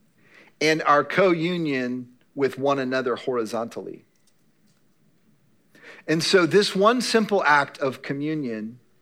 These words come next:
is representing both of those.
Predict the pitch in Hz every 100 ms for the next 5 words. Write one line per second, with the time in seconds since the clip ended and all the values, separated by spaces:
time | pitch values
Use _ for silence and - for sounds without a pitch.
0 | _ _ _ _ _ - _ _ 156 147
1 | - 135 151 156 175 156 160 151 143 117
2 | 135 131 113 110 101 85 - -